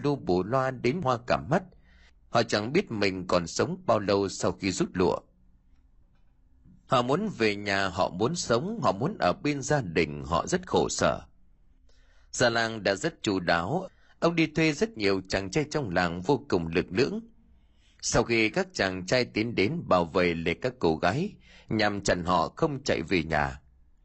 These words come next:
Nhưng trái với suy nghĩ của ông, một đám đàn bà và thiếu nữ bù kín mít, không còn đường lui cho các chàng trai.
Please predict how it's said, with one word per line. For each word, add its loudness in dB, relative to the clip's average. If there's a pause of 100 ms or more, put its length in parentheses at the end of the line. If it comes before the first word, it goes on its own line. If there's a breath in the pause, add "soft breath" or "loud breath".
(280)
Nhưng 2
trái 0
với -2
suy -2
nghĩ -4
của 4 (100)
ông, 0 (320 soft breath)
một 4
đám 0
đàn 0
bà 2
và 0
thiếu -4
nữ -4
bù 2
kín 0
mít, 2 (400 loud breath)
không 0
còn 2
đường 0
lui -2
cho -2
các -6
chàng 0
trai. 0